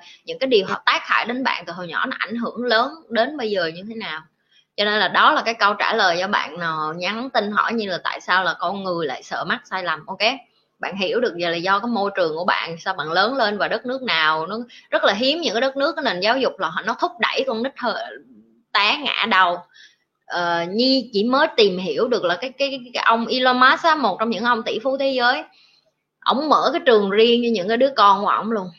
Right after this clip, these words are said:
Có nghĩa là ổng không có tin <laughs> vô cái sự giáo dục ở ngoài. Và có một cái lần ổng trả lời phỏng vấn Nhi thấy rất là hay. Người ta hỏi ổng là trong trường đó ổng dạy cái gì,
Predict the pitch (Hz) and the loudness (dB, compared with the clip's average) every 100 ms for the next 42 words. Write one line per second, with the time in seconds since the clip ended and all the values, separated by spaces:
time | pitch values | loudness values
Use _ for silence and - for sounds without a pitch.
0 | _ _ _ 277 277 233 233 160 254 294 | _ _ _ -4 2 4 4 2 -2 -4
1 | 285 339 302 - 262 254 269 269 165 190 | -2 0 0 2 4 4 2 0 0 2
2 | 226 262 190 160 226 190 175 185 254 226 | 2 2 0 -2 2 2 4 0 0 -2
3 | 233 240 185 147 196 - 220 190 170 156 | 0 2 2 0 -2 0 2 4 2 0
4 | - 196 214 262 262 220 233 269 294 180 | -6 -4 -4 -2 -4 -4 -2 -2 -4 -4
5 | 185 190 190 - - 202 226 226 175 226 | -2 -4 -8 -20 -10 0 4 6 6 6
6 | 233 202 208 214 190 180 202 240 - 196 | 2 0 -2 -2 -2 0 0 0 -2 -2
7 | 214 - 165 214 175 | -2 -4 -4 -6 -8